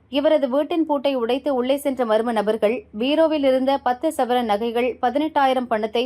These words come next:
திருடி சென்றனர். வாணியம்பாடி கிராமிய போலீசார் மர்ம நபர்களை தேடுகின்றனர். கிளர்ச்சியாளர்கள் ஆட்சியை கைப்பற்றிய நிலையில் சிரியா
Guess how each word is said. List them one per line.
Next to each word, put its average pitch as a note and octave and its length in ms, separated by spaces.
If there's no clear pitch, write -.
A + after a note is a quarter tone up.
திருடி B3+ 320
சென்றனர். G3 460
வாணியம்பாடி B3 680
கிராமிய A#3+ 380
போலீசார் A#3+ 500
மர்ம C4+ 320
நபர்களை B3+ 480
தேடுகின்றனர். G#3 720
கிளர்ச்சியாளர்கள் D4+ 720
ஆட்சியை B3+ 460
கைப்பற்றிய A#3+ 500
நிலையில் G#3 340
சிரியா C#4+ 340